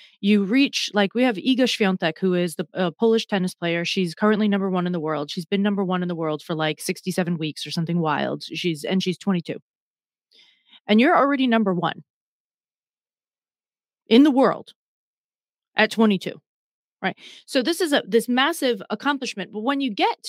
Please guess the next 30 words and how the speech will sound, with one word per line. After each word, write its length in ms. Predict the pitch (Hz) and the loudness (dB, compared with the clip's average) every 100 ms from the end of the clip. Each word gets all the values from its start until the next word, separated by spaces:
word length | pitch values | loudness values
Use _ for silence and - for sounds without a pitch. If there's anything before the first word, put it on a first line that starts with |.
| - | -8
to 120 | - | -4
that 180 | 277 233 | 0 0
accomplishment, 600 | 208 247 277 233 - 170 | 0 -2 -2 -2 -6 -4
when 120 | 202 247 | -2 0
you 80 | |
win 320 | 247 302 339 254 | 0 0 -2 -2
the 120 | 240 | 0
Olympic 380 | 233 226 220 214 | 0 -2 -4 0
medal, 340 | 226 175 156 | 2 2 0
when 160 | 180 214 | 0 0
you 260 | 254 262 - - - _ - | 0 -2 -4 -14 -20 _ -4
get, 180 | 349 - - | -2 -2 -4
win 520 | 233 226 339 294 233 - | -4 -2 0 0 -2 -2
the 120 | 214 | -2
playoff 520 | 175 - 302 262 196 | -4 -2 2 2 0
game, 300 | 214 170 170 | -2 -2 0
when 140 | 214 | 0
you 100 | 269 247 | 0 0
do 320 | 311 370 311 | 0 2 0
the 140 | 233 | -2
thing, 420 | 233 330 233 160 180 _ _ _ _ | -2 -2 -2 -2 -10 _ _ _ _
your 240 | - 262 269 | -2 2 2
elation 800 | - 269 247 285 440 - 180 170 175 | 2 0 2 0 0 0 -4 -6 -4
is 160 | 226 220 | -4 -4
really 380 | 202 262 294 302 | -4 -2 0 -2
short-lived. 1040 | - 233 220 - 214 233 165 196 240 - _ _ _ - - | -2 -2 -2 -4 -4 -2 -2 -6 -16 -20 _ _ _ -20 -6
And 180 | 247 254 | -4 -2
your, 380 | 240 262 247 233 | -2 -2 -2 -2
the 140 | 226 226 | 0 0
rush 600 | 196 240 427 508 - | -2 -2 0 0 -4